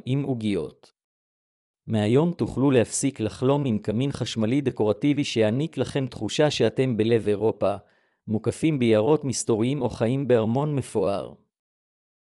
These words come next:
באתר האונליין של עטרת תוכלו לבחור מתוך מגוון של קמינים מעוצבים מעץ טבעי את המועדף עליכם ביותר ולהעניק לבית שלכם מראה יוצא דופן שיפתיע את האורחים.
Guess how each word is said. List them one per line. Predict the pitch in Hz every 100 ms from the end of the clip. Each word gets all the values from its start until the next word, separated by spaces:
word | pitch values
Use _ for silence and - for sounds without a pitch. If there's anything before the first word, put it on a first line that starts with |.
| _ -
באתר | 107 104 156 160
האונליין | 107 98 104 113
של | 107 107
עטרת | 95 - 139 131
תוכלו | - - 135 147
לבחור | 123 98 - 139
מתוך | 135 104 151 -
מגוון | 117 107 104 139 131
של | 117
קמינים | 101 113 110 127 147
מעוצבים | 117 110 120 110 143
מעץ | 131 131 -
טבעי | - 113 135
את | 143
המועדף | 120 110 104 110 135 -
עליכם | 101 101 143 139
ביותר | 110 107 - 127 127
ולהעניק | 107 107 110 135 -
לבית | 107 101 107 107 - -
שלכם | - 113 104 135 127 117
מראה | 110 107 147
יוצא | 143 - 147
דופן | 120 123 - 107
שיפתיע | 110 113 104 - 147 120
את | 110
האורחים. | 110 107 - 98 82